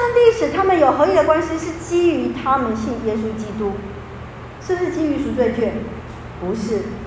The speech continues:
而是基于信耶稣基督。上帝是这样对待所有信耶稣基督的人，没有任何的差别，因为人人都犯了罪，亏缺了上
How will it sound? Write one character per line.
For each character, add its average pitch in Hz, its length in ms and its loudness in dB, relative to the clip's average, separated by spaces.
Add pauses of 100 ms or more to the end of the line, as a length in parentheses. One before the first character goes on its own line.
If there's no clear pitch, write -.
(120)
而 370 100 6
是 440 160 0
基 - 220 2 (300)
于 339 200 4
信 370 500 4
耶 339 140 2
稣 311 180 -2
基 311 160 -4
督。 294 180 -2 (280)
上 - 280 -2
帝 466 140 6
是 453 180 -2
这 427 60 0
样 427 100 4 (120)
对 427 200 2
待 392 240 6
所 330 480 4
有 427 340 6
信 330 420 2
耶 302 140 2
稣 302 160 -4
基 285 120 -2
督 277 140 -2
的 254 120 4
人， 208 240 -2 (580)
没 453 340 4
有 339 180 8
任 359 200 4
何 - 80 0
的 240 60 0 (140)
差 254 280 -2
别， 208 100 -2 (200)
因 302 80 -4
为 320 100 0
人 240 180 0
人 254 120 -2
都 240 120 0 (100)
犯 269 140 2
了 226 180 -2
罪， 233 120 -2 (440)
亏 247 360 2 (140)
缺 233 200 0
了 233 140 -2
上 226 280 -4